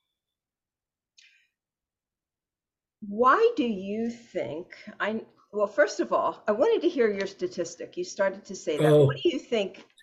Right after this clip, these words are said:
Speaker 1: the statistic of predators in
Speaker 2: I'm sorry.
Speaker 1: global population is?
Speaker 2: You know, it's interesting. My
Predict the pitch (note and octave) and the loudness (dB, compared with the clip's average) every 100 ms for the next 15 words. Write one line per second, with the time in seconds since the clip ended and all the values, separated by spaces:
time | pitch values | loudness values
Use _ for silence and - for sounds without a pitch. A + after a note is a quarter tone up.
0 | _ - G3 G3+ F#3 F#3 G3 F#3 F#3 E3+ | _ -8 -8 -6 -8 -6 -6 -6 -8 -8
1 | - F#3+ F3 E3+ D#3+ E3 E3 F3+ F3 F3 | -4 -2 -2 -2 -2 -4 -4 -6 -2 -4
2 | - - _ _ C#3 B2 - A3 A3 A#3 | -6 -20 _ _ -4 -4 0 4 8 8
3 | A3+ G#3+ G#3+ F3+ F3 F#3 F3 E3+ - D3+ | 8 2 2 -2 0 -2 -2 -4 -6 -8
4 | B2+ - - _ _ _ - - - - | -10 -10 -16 _ _ _ -20 -18 -18 -20
5 | - _ _ F3+ G3 G3 G3 F#3+ F#3 - | -20 _ _ 2 6 8 8 8 4 4
6 | F3+ - C#3 C3+ B2 - F#3 E3 F3 F3 | 2 6 4 4 0 -2 4 6 8 6